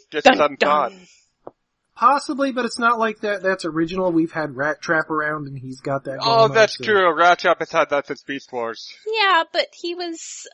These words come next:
Speaker 2: a Beast Wars guy. He had organic
Speaker 1: That's true.
Speaker 2: parts.
Speaker 1: He, he was a Beast guy, yeah.
Speaker 2: Uh,
Speaker 1: And of course, the new Rat Trap we based on the old Rat Trap.
Speaker 2: Also, I'm, I'm
Speaker 1: Master
Speaker 2: wondering
Speaker 1: Sword?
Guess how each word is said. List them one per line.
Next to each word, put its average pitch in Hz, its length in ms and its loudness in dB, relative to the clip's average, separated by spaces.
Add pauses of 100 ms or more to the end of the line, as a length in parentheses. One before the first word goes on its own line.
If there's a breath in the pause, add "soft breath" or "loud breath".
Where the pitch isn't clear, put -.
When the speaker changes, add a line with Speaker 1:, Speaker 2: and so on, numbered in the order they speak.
Speaker 2:
a 240 60 -8
Beast 247 420 -16
Wars 165 520 -10
guy. 156 220 -6
He 196 260 -14
had 226 260 0
organic 226 340 0
Speaker 1:
That's - 80 -12
true. 254 140 -2
Speaker 2:
parts. - 420 -6
Speaker 1:
He, 214 80 -12
he 202 80 -18
was 202 280 -4
a 180 40 -4
Beast 185 360 -16
guy, 113 280 -8
yeah. 117 300 -10 (1400 loud breath)
Speaker 2:
Uh, 190 200 0
Speaker 1:
And 208 60 2
of 185 100 -2
course, 214 180 0
the 196 60 -8
new 196 180 -2
Rat 185 220 0
Trap 170 180 -2
we 156 100 -8
based 160 300 -10
on 139 80 -14
the 139 80 -8
old 135 160 -6
Rat 113 220 -10
Trap. 117 260 -10 (1200)
Speaker 2:
Also, 311 840 0 (540)
I'm, 269 160 2 (120)
I'm 311 140 4
Speaker 1:
Master 320 120 -8
Speaker 2:
wondering 381 640 0
Speaker 1:
Sword? 311 120 -18